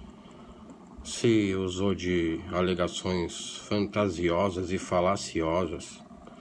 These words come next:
nem mesmo ela sabe o que ela tá falando. É, primeiro ela diz que quem recebeu I P V A não era pra ter pago, então quem pagou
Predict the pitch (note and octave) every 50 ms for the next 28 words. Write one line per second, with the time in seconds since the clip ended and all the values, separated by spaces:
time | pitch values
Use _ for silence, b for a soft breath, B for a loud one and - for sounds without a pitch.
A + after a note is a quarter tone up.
0 | B B B B B B B B B - - F#2+ G2+ A2 G#2+ G#2 G2+ G2+ G2+ G2
1 | F2+ F2 F2 E2+ F2 F2+ F2 E2+ E2 D#2 - - - F2+ F2 E2+ D#2+ E2+ E2+ D#2+
2 | C#2 - - - - - - - - - - - - - - - - F2 - -
3 | F2+ F2 F2 E2 - D#2+ - - F#2 F2 F2 E2+ F2 E2+ F2 - - - - -
4 | B B B B B B B B B B B B B B B B - - - -
5 | - F#2 F#2 F2+ F#2 F2 F2 E2+ D#2+ E2 D#2+ D#2 E2 E2 - - A#2 A2 G#2+ G#2
6 | G#2 G#2 G#2+ G2+ G#2 G#2 F#2+ F2+ F#2+ G2 G2 F#2 - - - G2 F#2+ F#2+ F#2 F2+
7 | F2 E2+ - - - - - - - - - - - - - - - - - -
8 | - - - - - A2 G#2+ A#2+ A2 G2 - A2 G#2+ F#2+ G#2+ G#2 G2 - G#2+ G2
9 | F#2 F#2 G2 G2 G2+ G2+ G#2 G#2 G2+ G#2+ - - G#2+ G#2+ - A#2+ A2+ - - G#2
10 | F#2+ F2 E2 F2 F#2 F2 - F#2+ F#2+ F#2+ - G#2 F#2+ - G#2+ G2 E2+ F2+ F#2+ G2
11 | G#2 G#2+ A2 A#2 B2+